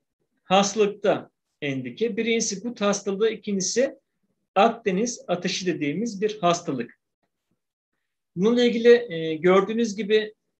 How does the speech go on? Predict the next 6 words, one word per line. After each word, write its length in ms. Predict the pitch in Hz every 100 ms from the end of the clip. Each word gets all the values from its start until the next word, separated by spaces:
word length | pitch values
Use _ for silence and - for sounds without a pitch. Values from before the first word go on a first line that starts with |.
| _ _ _ _
e, 340 | 160 151 147 147
ilaçlar 580 | 165 165 180 - 220
var 220 | 151 139 -
piyasada. 680 | 139 135 135 120 208 233
Kolsin, 540 | - 170 175 - 170 151
draje. 540 | 160 147 151 175 247